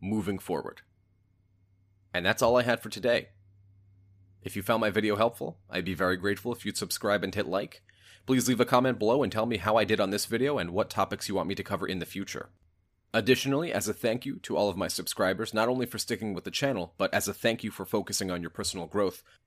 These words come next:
I've discounted the prices on the coachings if you're interested in personal coaching on your situation. As always, I'm proud of each and every one of you,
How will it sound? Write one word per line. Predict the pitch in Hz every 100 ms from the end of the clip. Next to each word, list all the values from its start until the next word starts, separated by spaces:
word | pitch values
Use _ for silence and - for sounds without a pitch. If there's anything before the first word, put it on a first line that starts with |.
| _ -
I've | 98 82
discounted | 139 - 139 131 123
the | 101
prices | - 113 104 113 92
on | 95 92
the |
coachings | - 107 92 90 85 -
if | 85 104
you're | 95
interested | 110 104 - 104 85
in | 120 117 107
personal | 104 87 87
coaching | 85 95 85 85
on | 80
your | 80
situation. | 80 85 - 73 62 - - _ _ _ _ _ _ _ _ _
As | 101 107
always, | 123 117 90 95
I'm | 92
proud | - 104 92
of | -
each | 123 -
and | 80 95
every | 87 90
one | 90
of | 90
you, | 76